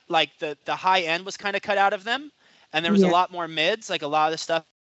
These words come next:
Speaker 1: in the three hundred to six hundred frequency, um, which is, like, very modern, like, it's very Midnightsy, it's very, like, like,
Speaker 2: Yeah.
Speaker 1: um, melodra-, you know, like the melodrama album by Lorde.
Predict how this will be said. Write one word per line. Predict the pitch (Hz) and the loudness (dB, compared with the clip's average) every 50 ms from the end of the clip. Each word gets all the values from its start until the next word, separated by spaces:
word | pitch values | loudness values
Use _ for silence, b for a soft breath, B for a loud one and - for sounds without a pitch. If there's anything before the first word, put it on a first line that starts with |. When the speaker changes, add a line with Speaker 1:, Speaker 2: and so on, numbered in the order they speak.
| _ - _ _ - - | _ -20 _ _ -14 -12
Speaker 1:
in | - 156 151 | -10 -8 -6
the | 147 143 | -6 -8
three | 135 - 160 165 160 | -8 -8 -12 -10 -8
hundred | 160 170 165 156 156 156 147 | -6 -4 -4 -4 -6 -8 -8
to | 147 143 | -10 -8
six | - - 170 - - | -8 -8 -8 -6 -4
hundred | 185 180 185 190 196 185 170 _ | -4 -4 -4 -4 -6 -8 -10 _
frequency, | - - 190 175 - 202 185 - 214 220 233 247 - _ b b b b b b b - | -12 -10 -10 -8 -8 -10 -10 -6 -6 -6 -6 -6 -10 _ b b b b b b b 0
um, | 175 175 165 165 160 151 151 b b b b b b b b b | 0 2 2 0 -2 -8 -16 b b b b b b b b b
which | - 196 - 233 | -6 -2 -2 0
is, | 214 208 | 2 4
like, | 220 214 170 | 4 2 2
very | 160 143 170 202 214 214 208 208 202 196 196 170 | 0 -2 0 2 2 4 2 2 0 0 -4 -6
modern, | 170 175 170 175 180 175 165 139 131 | -6 -2 2 2 2 2 2 -2 -4
like, | 135 - | -6 -8
it's | 147 - | -8 -8
very | - 185 190 190 175 | -4 -2 -2 -2 -2
Midnightsy, | 165 165 180 165 160 156 147 135 - 139 131 | -2 -2 -4 -2 0 -2 -2 -2 -4 -6 -8
it's | 123 - 135 | -8 -8 -6
very, | 139 175 175 175 185 180 175 170 165 | -2 -2 0 0 0 0 0 0 0
like, | 160 156 151 143 139 139 - - - - _ _ _ _ _ _ _ _ _ _ _ | 2 2 2 2 2 -2 -6 -14 -20 -20 _ _ _ _ _ _ _ _ _ _ _
like, | 151 156 147 156 170 | -2 0 0 0 0
Speaker 2:
Yeah. | 160 156 151 151 147 147 143 | 0 0 2 2 2 2 0
Speaker 1:
um, | 143 139 135 135 135 131 131 127 _ 165 | -2 -4 -10 -16 -20 -20 -20 -20 _ -4
melodra-, | 165 175 180 175 160 147 156 156 - | 0 0 0 0 0 -4 -6 -10 -8
you | 180 190 | -6 -6
know, | 190 196 190 185 | -4 -4 -4 -2
like | 170 160 151 - | -2 -4 -4 -4
the | - 147 | -6 -10
melodrama | 147 - 156 151 156 151 143 160 151 151 151 147 | -8 -2 0 0 0 0 -2 -2 -4 -4 -4 -4
album | 143 143 143 143 143 147 | -4 -4 -4 -4 -4 -4
by | 143 127 | -4 -4
Lorde. | 123 123 131 131 131 139 | -4 -4 -6 -8 -8 -10